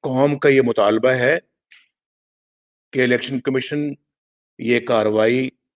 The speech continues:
जल्द से जल्द करे ताकि वोट चोरों को निशाने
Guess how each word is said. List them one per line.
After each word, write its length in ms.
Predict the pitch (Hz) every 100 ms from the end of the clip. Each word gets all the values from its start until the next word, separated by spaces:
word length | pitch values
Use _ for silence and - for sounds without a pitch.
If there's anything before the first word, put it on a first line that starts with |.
| _ _ -
जल्द 340 | 107 120 123
से 160 | 123 104
जल्द 260 | 120 131
करे 280 | - 135 151 - _ _ _ _ _ _ _ _ _ _ _ _ _ _ _ -
ताकि 300 | 117 120 139
वोट 360 | 123 110 135 143
चोरों 360 | - 139 170
को 200 | 175 107 - _ _ _ _ _ _ _ _ _ _ _ _ -
निशाने 600 | - 127 135 127 147 147